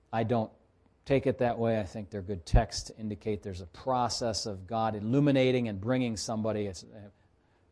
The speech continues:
at the, in the end analysis, a very instantaneous process in the end of, you know, when salvation actually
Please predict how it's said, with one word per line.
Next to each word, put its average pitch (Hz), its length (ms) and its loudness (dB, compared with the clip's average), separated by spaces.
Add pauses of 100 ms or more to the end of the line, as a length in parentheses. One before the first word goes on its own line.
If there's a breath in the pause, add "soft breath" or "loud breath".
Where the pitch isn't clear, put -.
(560)
at 101 100 -20
the, 131 120 -8 (300)
in 139 140 0
the 131 100 2
end 143 180 2
analysis, 123 540 0
a 143 80 -8
very 131 280 6
instantaneous 113 760 -6
process 92 640 -8
in 98 120 -14
the 98 120 -10
end 101 200 -8
of, 92 180 -10
you 104 60 -14
know, 95 100 -10
when 95 220 -12
salvation 104 600 -2
actually 98 380 -10